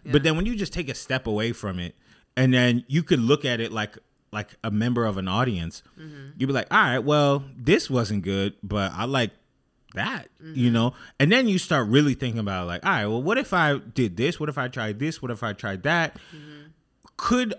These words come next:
Speaker 1: all the things that I didn't like end up working out?"
Speaker 2: Mm.
Speaker 1: And then guys come back.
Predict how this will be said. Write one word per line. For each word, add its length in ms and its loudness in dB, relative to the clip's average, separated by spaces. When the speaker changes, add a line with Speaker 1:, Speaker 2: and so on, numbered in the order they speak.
Speaker 1:
all 200 0
the 80 -8
things 260 -2
that 80 -4
I 120 -2
didn't 380 -2
like 300 2
end 180 4
up 180 -2
working 300 0
out?" 200 -6
Speaker 2:
Mm. 300 -16
Speaker 1:
And 680 2
then 300 6
guys 320 4
come 240 0
back. 440 0